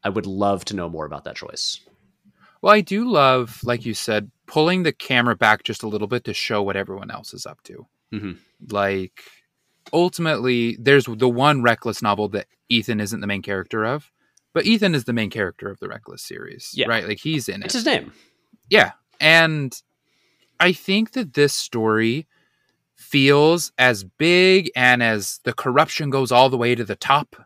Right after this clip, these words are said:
Speaker 2: as it does because we get to see angles other than Charlie. Because ultimately, Charlie is a pretty cynical character,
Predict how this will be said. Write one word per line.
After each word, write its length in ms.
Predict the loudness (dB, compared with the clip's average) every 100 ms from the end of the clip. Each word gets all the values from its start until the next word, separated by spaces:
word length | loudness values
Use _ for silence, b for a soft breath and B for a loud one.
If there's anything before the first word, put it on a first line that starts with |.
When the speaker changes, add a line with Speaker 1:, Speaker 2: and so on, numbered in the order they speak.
| _ 2
Speaker 2:
as 180 | 4 2
it 140 | 2
does 560 | 4 6 4 0 -8 -16 _ _ _ -4
because 540 | -4 0 2 2 2
we 120 | -2
get 160 | 0 0
to 80 | -4
see 320 | -4 -4 0
angles 440 | 0 0 -2 -4 -2
other 240 | -2 0
than 160 | -6 -8
Charlie. 380 | -12 -12 -10 -8
Because 360 | -2 -2 -2 0
ultimately, 360 | 0 0 -2
Charlie 420 | 2 6 6 6 2
is 160 | -2
a 60 | -4
pretty 320 | -4 -4 -4
cynical 500 | -6 -6 -6 -6 -10
character, 640 | -8 -6 -6 -2 -2 -2